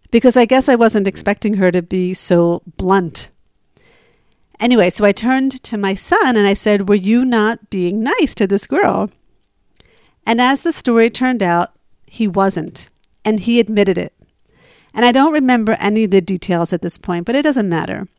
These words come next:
The point is, he wasn't being nice to her, and so she didn't want to play with him. And you know what?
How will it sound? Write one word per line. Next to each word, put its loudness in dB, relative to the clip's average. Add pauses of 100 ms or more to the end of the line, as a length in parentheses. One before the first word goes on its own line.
(340)
The -2
point -2
is, 0 (380)
he 0
wasn't 0
being 0
nice -4
to -6
her, 0 (380)
and -2
so 4 (120)
she -2
didn't -2
want 2
to -2
play 0
with 0
him. -2 (800)
And 0
you 4
know 8
what? 4